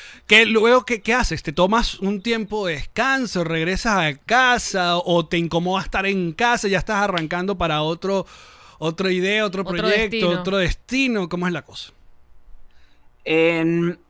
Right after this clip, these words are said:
Speaker 3: traemos un, una planeación a más o menos siempre como a un,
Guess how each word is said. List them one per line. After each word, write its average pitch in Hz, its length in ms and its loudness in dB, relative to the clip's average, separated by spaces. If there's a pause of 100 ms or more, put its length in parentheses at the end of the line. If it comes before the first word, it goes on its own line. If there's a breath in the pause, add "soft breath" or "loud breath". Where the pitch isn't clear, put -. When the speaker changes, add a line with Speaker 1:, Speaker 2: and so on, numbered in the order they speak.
(480)
Speaker 3:
traemos 269 540 6 (180)
un, 233 300 2
una 240 500 2
planeación 180 960 2
a 147 440 6
más 160 220 -2
o - 20 0
menos 175 800 -2
siempre 190 300 0
como 151 260 0
a 135 340 0
un, 156 460 -2